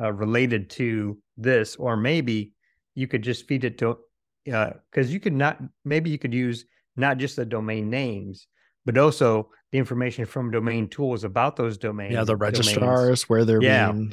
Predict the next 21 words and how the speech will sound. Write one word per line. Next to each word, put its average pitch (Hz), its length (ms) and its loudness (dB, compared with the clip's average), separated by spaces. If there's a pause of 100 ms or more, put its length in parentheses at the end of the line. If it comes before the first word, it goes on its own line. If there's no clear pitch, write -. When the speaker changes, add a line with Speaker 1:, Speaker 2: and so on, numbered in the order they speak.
Speaker 2:
the, 110 360 2
the, 107 180 2
uh, 104 240 2
yeah, 107 160 2
where 113 160 4
they're 120 140 4
being 113 240 2
hosted 110 420 2
on, 107 460 0 (800)
uh, 120 80 2
Speaker 1:
Yeah, 127 40 4
and 123 100 2
Speaker 2:
stuff 120 120 -2
Speaker 1:
say, 117 60 4
Speaker 2:
like 107 60 0
Speaker 1:
"Find 165 220 4
Speaker 2:
that. 170 40 6
Speaker 1:
me 160 60 4
a 147 40 2
pattern 127 360 2
here" 110 320 -4